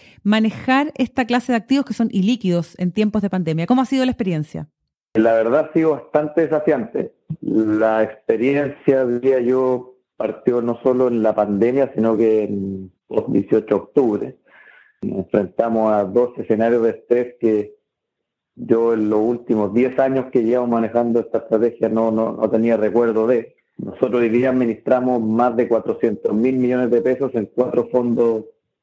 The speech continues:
Speaker 2: de inversión, todos de deuda privada, con estrategias distintas, pero todos de crédito privado. Un poco lo que, lo que empezamos a hacer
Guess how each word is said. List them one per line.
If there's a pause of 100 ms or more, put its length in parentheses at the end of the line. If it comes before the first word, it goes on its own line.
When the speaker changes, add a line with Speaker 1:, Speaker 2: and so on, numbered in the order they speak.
(480)
Speaker 2:
de
inversión,
todos
de
deuda
privada,
con (100)
estrategias
distintas, (560)
pero
todos
de
crédito
privado. (160)
Un
poco
lo
que, (200)
lo
que
empezamos
a
hacer